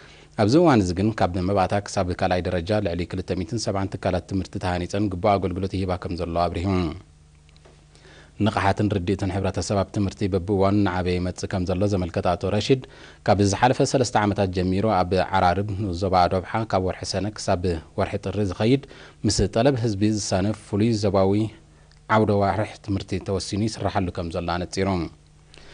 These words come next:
ተሳታፍነት ተማሃሮ ብሓፈሻ ናይ ደቂ ኣንስትዮ ድማ ብፍላይ እወታዊ ውፅኢት ይርከቦ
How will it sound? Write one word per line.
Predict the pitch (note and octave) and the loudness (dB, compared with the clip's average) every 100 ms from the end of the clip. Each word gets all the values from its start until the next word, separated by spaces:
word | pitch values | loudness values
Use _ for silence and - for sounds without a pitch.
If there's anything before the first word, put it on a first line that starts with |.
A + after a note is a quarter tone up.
| - - | -20 -10
ተሳታፍነት | G2 G#2+ G2+ F#2+ F#2+ - | -4 -2 0 0 0 0
ተማሃሮ | F#2+ F#2+ F2+ | 0 0 2
ብሓፈሻ | E2+ F2+ F#2+ A2+ | 0 0 -2 -2
ናይ | A2+ | 0
ደቂ | G2 F#2+ | -2 0
ኣንስትዮ | F#2+ F#2 - | 0 -2 -4
ድማ | F2 F2+ F2 | -4 -4 -4
ብፍላይ | F2+ - F#2 A#2+ | -6 -4 -2 -2
እወታዊ | A2 G2+ G2+ F#2+ | -2 -2 -2 -2
ውፅኢት | F#2 G2 F#2 | -2 -6 -4
ይርከቦ | F#2 - | -6 -4